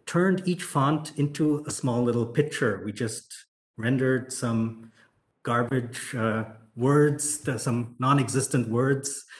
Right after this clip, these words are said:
into small little pictures, and then we compared those pictures using a technique called convolutional neural networks. These are little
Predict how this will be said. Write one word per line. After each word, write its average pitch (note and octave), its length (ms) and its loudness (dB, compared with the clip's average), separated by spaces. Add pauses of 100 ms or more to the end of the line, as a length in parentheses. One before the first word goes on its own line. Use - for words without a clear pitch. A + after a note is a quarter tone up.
(420)
into B2 680 2
small A#2+ 320 0
little G#2+ 240 0
pictures, F3+ 840 0
and C3 180 0
then C3+ 180 0
we C3+ 160 -2
compared D3+ 800 0
those C3+ 280 -2
pictures B2+ 800 -2
using B2 640 0 (600)
a G#2+ 420 0 (240)
technique B2 560 0 (300)
called G#2 440 -4
convolutional B2+ 840 0
neural A#2 280 2
networks. D#3 600 0
These D3+ 220 -2
are D#3 160 4
little C3+ 600 0